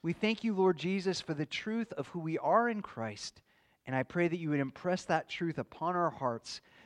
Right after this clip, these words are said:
that we might change, that we might be people who speak the truth in love to our friends and our neighbors and even the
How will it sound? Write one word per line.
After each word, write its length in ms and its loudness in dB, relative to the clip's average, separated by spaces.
that 180 2
we 140 2
might 240 2
change, 480 -4
that 100 0
we 140 2
might 220 4
be 120 0
people 480 2
who 120 -8
speak 520 -4
the 120 2
truth 460 -4
in 340 0
love 440 2
to 120 -2
our 80 6
friends 680 0
and 120 -6
our 120 -2
neighbors 600 2
and 160 -8
even 540 -2
the 160 -8